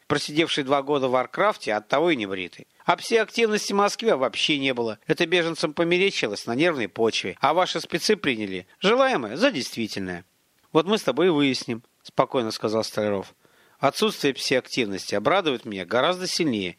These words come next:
чем её наличие», заверил он. «А может, нам в этом?» Михаил опять поднялся, расстегнул куртку и достал из-под чёрной футболки какой-то свёрток. «Нет», растерянно обронил Гарин. «Да, держи».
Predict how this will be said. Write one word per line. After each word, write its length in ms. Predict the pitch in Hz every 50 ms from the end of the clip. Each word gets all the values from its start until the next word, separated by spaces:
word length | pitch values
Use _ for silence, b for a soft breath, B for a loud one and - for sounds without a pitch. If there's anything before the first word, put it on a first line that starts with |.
| _ -
чем 220 | - - 170 151
её 180 | 120 110 117 120
наличие», 520 | 107 95 87 85 82 78 - - - - _ _ _
заверил 440 | - 113 123 120 110 104 98 95 87
он. 120 | 85 82 - _
«А 140 | - - 143
может, 260 | 160 185 185 165 - -
нам 160 | 175 170 170
в 40 | 170
этом?» 300 | 175 165 - 160 156 151 _ _ _ _ _ _ _ _ -
Михаил 400 | 123 127 117 - 131 120 120 120
опять 320 | 120 - 123 107 92 _
поднялся, 520 | - 101 101 127 156 170 170 - - 123
расстегнул 480 | 107 110 - - - 98 98 98 92 90
куртку 500 | - - 160 160 156 - - 143 127 b b b b
и 80 | - 113
достал 480 | 98 113 113 - - - 175 180 175
из-под 300 | 131 - - - 110 -
чёрной 300 | - - 160 160 143 139
футболки 500 | - - - 98 87 117 131 131 - -
какой-то 420 | 104 - 92 - - 113 - - -
свёрток. 560 | - - - 90 85 - - - - - - _ _ _ _ _ _
«Нет», 760 | - 110 110 110 110 107 104 104 98 92 87 85 80 78 85 - _ _ _ -
растерянно 560 | 117 120 120 - - - 120 110 107 104 107
обронил 360 | 104 95 101 104 101 101 101
Гарин. 380 | 95 98 95 90 85 85 87 92
«Да, 400 | 117 156 175 175 151 127 85 - _ _ -
держи». 560 | - 107 127 127 131 135 147 156 131 90